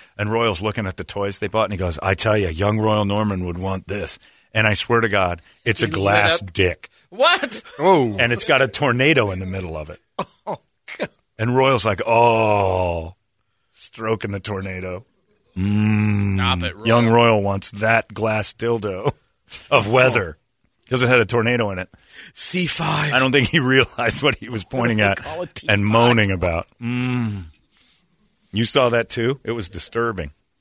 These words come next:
Speaker 1: And I thought of you last night, Brady, 'cause right in the middle of the news, like, six dead babies, couple people killed in the car crash, fire, weather, and guy who made rice has got twenty million views online.
Speaker 4: Oh,
Speaker 1: And
Speaker 4: yeah.
Speaker 1: they interviewed
Speaker 4: The
Speaker 1: him.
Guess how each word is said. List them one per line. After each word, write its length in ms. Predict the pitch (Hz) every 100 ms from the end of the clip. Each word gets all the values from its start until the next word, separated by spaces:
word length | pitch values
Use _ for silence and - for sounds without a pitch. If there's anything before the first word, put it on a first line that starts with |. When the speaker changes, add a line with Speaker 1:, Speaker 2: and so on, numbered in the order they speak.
| _ _ -
Speaker 1:
And 120 | 131
I 20 |
thought 220 | - 139
of 60 | 120
you 80 | 135
last 220 | 107 -
night, 140 | 98
Brady, 200 | 101 95
'cause 160 | 95 92
right 120 | 113
in 60 | 107
the 60 |
middle 220 | 101 113 104
of 60 |
the 80 | 92
news, 280 | 107 110 90
like, 140 | 82
six 300 | - 117 -
dead 220 | - 110 85
babies, 380 | 101 98 98
couple 260 | - 107 -
people 260 | - 90 87
killed 200 | 107 98
in 20 |
the 80 | 92
car 240 | 101 98
crash, 280 | - 101 -
fire, 360 | 107 101 101
weather, 380 | 92 104 98 98 - - _ -
and 160 | 120
guy 220 | 147 135
who 120 | 123 123
made 200 | 120 98
rice 600 | 107 113 95 - - _ _ -
has 140 | 104
got 180 | - 104
twenty 240 | - 117 113
million 320 | 110 104 92
views 300 | 101 98 87
online. 400 | 90 90 80 69 _ _ _ _ 160
Speaker 4:
Oh, 140 | 156
Speaker 1:
And 120 | 160
Speaker 4:
yeah. 160 | 160 139
Speaker 1:
they 60 | 190
interviewed 340 | 190 123 95
Speaker 4:
The 40 |
Speaker 1:
him. 120 | 73